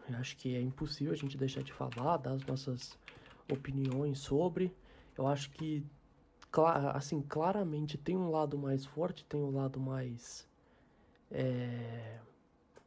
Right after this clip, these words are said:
mais underdog, vamos dizer assim, usando um inglês necessário. Mas eu acho que tá claro que um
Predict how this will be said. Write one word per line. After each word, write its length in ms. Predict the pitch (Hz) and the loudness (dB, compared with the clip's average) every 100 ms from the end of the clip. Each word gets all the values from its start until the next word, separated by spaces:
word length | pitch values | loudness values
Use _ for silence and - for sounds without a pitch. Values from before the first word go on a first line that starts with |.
| _ _ _ - _ - | _ _ _ -20 _ -2
mais 320 | 269 151 139 | 2 2 4
underdog, 760 | 190 190 156 139 131 135 180 - | 6 8 8 6 4 0 0 -4
vamos 280 | 123 131 123 | -4 -4 -6
dizer 180 | - 131 | 0 0
assim, 280 | 123 175 | 0 0
usando 260 | 175 143 139 | 0 2 2
um 260 | 135 127 120 | 2 0 -2
inglês 500 | 143 139 135 131 - | -2 4 4 4 0
necessário. 800 | 139 135 135 127 - 123 139 190 - - - - - - - - | 0 0 -2 -8 -4 -2 -2 -4 -10 -20 -20 -20 -20 -20 -20 -8
Mas 160 | 254 208 | -2 2
eu 60 | 170 | 2
acho 160 | 147 | 2
que 60 | - | -2
tá 120 | 117 | -4
claro 380 | - 151 131 151 | 0 0 2 -2
que 180 | 151 165 | -2 0
um 160 | 135 | 0